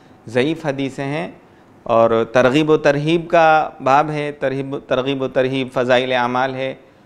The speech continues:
इस सिलसिले में उलमाए किराम कुछ तवस्सो भी रखते हैं, पुराने उलमा में भी, अ, ख़ास तौर से, अ, हज़रत मौलाना अब्दुल हई फ़रंगी महली लखनवी ने अल अजवबतुल फ़ाज़िला में, अ, बहुत इस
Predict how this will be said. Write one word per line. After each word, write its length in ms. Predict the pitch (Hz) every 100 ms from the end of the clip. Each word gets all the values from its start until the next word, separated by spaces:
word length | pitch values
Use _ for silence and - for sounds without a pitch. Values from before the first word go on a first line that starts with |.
| _ -
इस 140 | 131
सिलसिले 420 | 190 175 139 139 135
में 360 | 139 135 - - - _ -
उलमाए 460 | 127 127 135 135
किराम 520 | 131 131 131 131 135 135
कुछ 220 | 135 -
तवस्सो 380 | 127 127 127 147
भी 140 | 143
रखते 300 | 143 123 -
हैं, 240 | 123 127 147 _ _
पुराने 380 | 127 113 113 117
उलमा 420 | 120 117 117 120
में 220 | 117 117
भी, 220 | 120 123 123 - - - - -
अ, 80 | 120 113 - - - - - -
ख़ास 180 | 117 113 -
तौर 160 | 113
से, 380 | 113 120 113 - - - - -
अ, 440 | 120 110 110 - - -
हज़रत 340 | 110 113 110
मौलाना 540 | 117 113 113 113 113 113
अब्दुल 260 | 113 120
हई 140 | 123 135
फ़रंगी 360 | - 127 127
महली 400 | 123 120 120 123
लखनवी 460 | 120 120 127 120 127
ने 320 | 127 127 - - -
अल 140 | 123 127
अजवबतुल 600 | 123 123 127 120 120 123
फ़ाज़िला 600 | 123 123 120 127 135 135 - - - _
में, 300 | 127 127 127
अ, 20 | 127 - - - _ 127 123
बहुत 420 | 117 120 127 139 139
इस 200 | 123